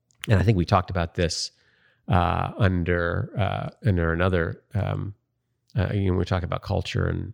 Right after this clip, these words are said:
and, uh, uh, talked about Paul in Ephesus and just the transformative, having these sort of conversations. And he had these conversations and these interactions with people, and,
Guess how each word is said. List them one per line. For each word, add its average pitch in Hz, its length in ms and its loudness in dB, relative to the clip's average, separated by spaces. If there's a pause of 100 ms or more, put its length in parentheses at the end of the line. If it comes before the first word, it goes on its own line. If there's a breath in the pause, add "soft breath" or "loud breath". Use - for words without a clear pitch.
and, 82 260 -4
uh, 85 180 -4 (1200 soft breath)
uh, 92 260 6
talked 98 260 2
about 90 260 0 (240)
Paul 92 220 4
in 87 80 0
Ephesus 90 500 0
and 95 100 2
just - 200 -2
the - 60 -10
transformative, 95 800 0
having 98 240 2
these 90 140 -2
sort 95 120 2
of - 80 -6
conversations. 85 920 0
And 82 80 -6
he 82 80 -4
had 87 120 -2
these 82 160 -10
conversations 82 720 -4
and 80 80 -2
these 78 80 -8
interactions 78 680 -4
with 82 160 -6
people, 82 480 -4
and, 80 200 -4